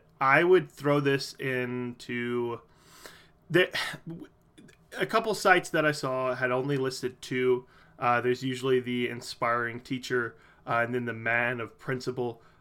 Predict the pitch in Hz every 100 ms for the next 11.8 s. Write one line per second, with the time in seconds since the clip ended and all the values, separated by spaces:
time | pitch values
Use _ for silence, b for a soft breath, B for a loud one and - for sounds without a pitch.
0 | - 117 113 113 120 - - - 131 139
1 | 160 - 156 143 135 131 127 123 - 135
2 | 135 123 117 113 127 113 117 117 - 120
3 | 117 110 113 120 117 113 120 107 104 143
4 | 127 135 - b b b b _ - 139
5 | 151 202 226 220 - - 160 147 139 123
6 | 117 - - 120 120 123 131 139 143 131
7 | 131 123 139 123 123 127 - 127 127 123
8 | 131 123 127 - - 139 135 135 131 127
9 | - - _ _ - 135 - 135 135 135
10 | 131 - - - 127 131 - - 139 151
11 | - - - 175 147 175 190